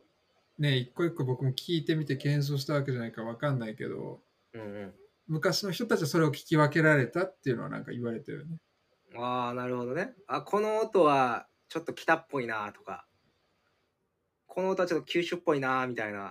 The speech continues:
Speaker 2: 太鼓ソムリエがおったんやろね。
Speaker 1: そう、うん、なんかそんな広範囲にわたっていろんな音を聞いてた人がどれだけいるかわかんないけどさ。
Speaker 2: うんうんうん。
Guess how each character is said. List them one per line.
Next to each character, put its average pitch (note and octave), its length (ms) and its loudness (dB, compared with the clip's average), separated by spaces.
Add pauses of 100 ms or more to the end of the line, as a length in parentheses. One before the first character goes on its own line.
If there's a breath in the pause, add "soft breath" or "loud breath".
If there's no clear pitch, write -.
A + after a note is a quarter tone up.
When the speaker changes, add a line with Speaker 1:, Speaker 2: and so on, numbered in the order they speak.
Speaker 2:
太 D#3 120 2
鼓 E3 200 0
ソ E3+ 100 4
ム C#3+ 80 2
リ A2+ 60 0
エ G2+ 60 -2
が G2 100 -4
お B2+ 40 -2
っ C#3 60 -14
た G#2+ 100 -6
ん - 20 -4
や F#2+ 80 -6
ろ F#2+ 80 -8
ね。 D3+ 180 -8 (960)
Speaker 1:
そ C3+ 760 0
う、 D3+ 60 0
う - 20 2
ん、 B2+ 260 2
な C3+ 100 2
ん - 20 2
か - 60 -2
そ F3 120 -2
ん F3 40 2
な E3 100 4
広 A3+ 340 4
範 A#3+ 180 4
囲 - 20 2
に D#3 120 2 (460)
わ D3+ 140 2
た D3+ 120 4
っ - 180 -2
て D#3+ 120 -2
い D3 100 2
ろ E3+ 120 2
ん F3+ 60 -2
な F3+ 80 0
音 F3 220 2
を C#3 100 4
聞 G#3+ 180 0
い - 20 2
て G3+ 80 4
た B3+ 100 6
人 - 160 2
が C#3 60 6
ど D#3 100 4
れ F3+ 60 8
だ D3+ 100 6
け C#3+ 100 0
い C3+ 40 4
る C3+ 60 4
か B2+ 120 0
わ A#2 140 0
か D#3 140 2
ん A#2+ 80 0
な - 80 -6
い - 40 -10
け - 80 -14
ど G#2+ 120 -14
さ。 D3+ 220 -18 (400)
Speaker 2:
う A#2+ 60 -12
ん - 20 -8
う A#2+ 40 -8
ん A#2 40 -8
う - 20 -10 (500)
ん。 F#2+ 60 -16